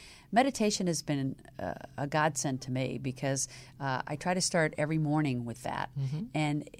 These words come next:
Speaker 1: they say if you do five minutes of meditation, it affects the whole rest of your day. And I really do feel that.
Speaker 2: Yeah.
Speaker 1: You, you feel that peace and calm that you,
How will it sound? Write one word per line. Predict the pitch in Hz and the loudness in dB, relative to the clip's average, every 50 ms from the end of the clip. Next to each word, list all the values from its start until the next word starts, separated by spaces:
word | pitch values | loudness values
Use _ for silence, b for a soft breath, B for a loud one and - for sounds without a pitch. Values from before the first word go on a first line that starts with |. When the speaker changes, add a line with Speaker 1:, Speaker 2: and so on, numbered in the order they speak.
| - - - | -16 -12 -6
Speaker 1:
they | - 151 156 | -4 -2 0
say | 147 - - 247 247 202 170 170 170 | 0 2 4 6 6 6 6 6 4
if | 160 - - | 2 0 -2
you | 156 | -2
do | 139 160 156 | 0 0 0
five | - - 156 156 185 | 0 0 0 0 0
minutes | 185 202 - 262 - - | 0 0 -2 -2 -2 -2
of | 170 | -2
meditation, | 160 160 156 160 - 165 160 160 - - 151 147 | 0 -2 -2 -2 -2 -2 -2 -2 0 -2 0 0
it | 135 135 135 - | 0 -2 -4 -4
affects | - 151 - - - - - - - | -8 -6 -2 2 2 2 4 2 -2
the | - 170 | 0 0
whole | 151 - - 185 180 185 190 180 | -2 0 2 2 4 4 2 2
rest | 175 156 151 - - - | 2 2 2 2 0 -2
of | - 147 139 131 | -4 -8 -6 -4
your | 131 135 131 | -4 -4 -4
day. | 120 147 143 139 123 120 123 131 143 - | -2 0 0 0 0 0 0 -2 -4 -4
And | 151 160 160 | -2 0 0
I | |
really | 165 165 185 247 262 285 269 | 0 0 0 -2 -2 -2 -2
do | 240 - 220 | -2 -4 -4
feel | 208 - - 196 175 180 170 | -6 -6 -4 -4 -2 -2 -2
that. | 139 - 107 - - - B B B B | -2 -4 -4 -4 -4 -6 B B B B
Speaker 2:
Yeah. | 131 135 147 165 | -4 -4 -4 -2
Speaker 1:
You, | 170 175 165 | -2 -4 -2
you | - 170 175 | 0 -2 -2
feel | 165 - 208 208 208 | -2 -2 -2 -2 0
that | 190 196 165 - - | 0 0 -2 -2 -4
peace | - 196 190 - - 196 | -8 -6 -4 -4 -2 -2
and | 175 156 | -4 -6
calm | - - 175 175 175 175 170 | -6 -4 -4 -2 -2 -2 -2
that | 156 - | -2 0
you, | - 151 147 143 | 0 0 0 0